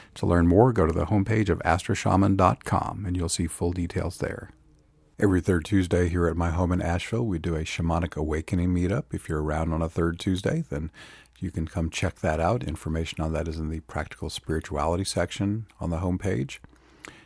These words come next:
And finally, it's the beginning of the month, so it's time to announce our free winner.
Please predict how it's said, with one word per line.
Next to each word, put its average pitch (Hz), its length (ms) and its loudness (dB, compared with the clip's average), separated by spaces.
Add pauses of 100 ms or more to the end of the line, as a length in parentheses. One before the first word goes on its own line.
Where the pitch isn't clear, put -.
(100)
And 104 140 2
finally, 110 460 6
it's 87 160 -4
the - 80 -14
beginning 92 320 0
of 85 80 -2
the 85 60 -2
month, 95 280 2
so - 180 -4
it's 82 140 -4
time 87 260 -2
to 90 120 -2
announce 85 320 -2
our 82 180 -2
free 95 380 2
winner. 92 380 2